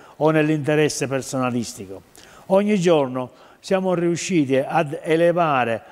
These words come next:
a valore politico la caccia alle streghe, cioè al nemico, l'indicare sempre e comunque un oscuro avversario che trama nell'ombra contro. Abbiamo elevato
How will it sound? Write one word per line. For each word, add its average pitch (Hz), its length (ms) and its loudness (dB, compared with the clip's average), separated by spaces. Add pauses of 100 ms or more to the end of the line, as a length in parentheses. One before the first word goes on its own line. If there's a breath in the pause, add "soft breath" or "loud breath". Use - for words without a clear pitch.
(100 loud breath)
a 151 180 0
valore 151 640 4
politico 139 680 2 (280 loud breath)
la 156 160 2
caccia 180 320 -2
alle 156 200 2
streghe, 123 540 -4 (160 loud breath)
cioè 180 240 2
al 165 240 2 (200)
nemico, 156 640 -6 (420 soft breath)
l'indicare 190 840 2
sempre 160 400 -2
e - 80 -8
comunque 139 640 -4 (280 loud breath)
un 160 140 -2
oscuro 190 400 2
avversario 151 680 0
che 147 220 -4
trama 147 640 0 (260 loud breath)
nell'ombra 151 800 2
contro. 135 840 -2
Abbiamo 127 560 -2 (280 loud breath)
elevato 131 760 2